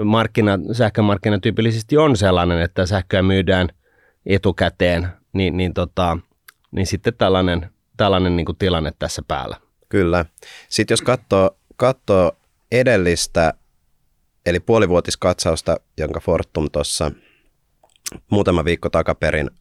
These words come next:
Speaker 2: julkaisi, niin sieltä liitetiedoista löytyy, että kuinka paljon Fortum tuottaa ja kuinka paljon se myy sähköä. Nyt mä en muista tarkkoja lukuja, mutta mulla on mielikuva, että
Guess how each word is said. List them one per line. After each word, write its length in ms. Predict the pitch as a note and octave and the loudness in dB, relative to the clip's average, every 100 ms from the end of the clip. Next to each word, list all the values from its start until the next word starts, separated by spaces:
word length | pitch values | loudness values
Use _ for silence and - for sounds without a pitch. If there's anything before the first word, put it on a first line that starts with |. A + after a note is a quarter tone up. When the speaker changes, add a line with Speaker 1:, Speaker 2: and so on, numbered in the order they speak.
| _ - | _ -6
Speaker 2:
julkaisi, 640 | A2+ B2+ A2 - E2 - _ | 0 2 2 0 -2 -2 _
niin 120 | - F2+ | -6 -2
sieltä 440 | A2+ A2 F2+ G2 - | 2 2 2 0 -2
liitetiedoista 920 | A2+ C#3 - - - F#2+ E2 D#2 - F2+ | 0 0 0 -4 0 0 2 0 0 2
löytyy, 460 | F#2+ F2 - D2+ | 2 2 -2 -4
että 120 | D2+ | -2
kuinka 260 | - G#2 G2 | 0 0 0
paljon 340 | - F2+ F2 | 0 0 0
Fortum 480 | E2+ G#2 F#2+ - D#2+ - | 0 0 0 -2 -4 -2
tuottaa 560 | D3 C#3 G2 - F2 E2+ | 2 2 0 0 2 2
ja 200 | - F2 | 0 -2
kuinka 260 | F#2+ F2 | -2 -2
paljon 240 | E2+ D#2+ D#2+ | -2 -2 -2
se 100 | E2+ | 0
myy 280 | G2+ G2+ D2 | 2 2 0
sähköä. 540 | C#2+ C2 - - - _ _ _ _ - - - | -2 -4 -8 -14 -14 _ _ _ _ -20 -18 -8
Nyt 120 | F#2 | 0
mä 60 | A#2 | 2
en 60 | |
muista 240 | B2+ C3 G2+ | 4 2 0
tarkkoja 460 | A2+ A2 - F2 | 2 0 2 2
lukuja, 300 | F2 F#2 E2+ | 2 2 0
mutta 180 | D2+ - | 0 0
mulla 160 | G#2+ A2 | 2 2
on 60 | |
mielikuva, 640 | G2+ G#2+ F#2 - D#2 D#2 | 2 2 0 -2 -2 0
että 280 | D2+ - E2 | 0 -2 -4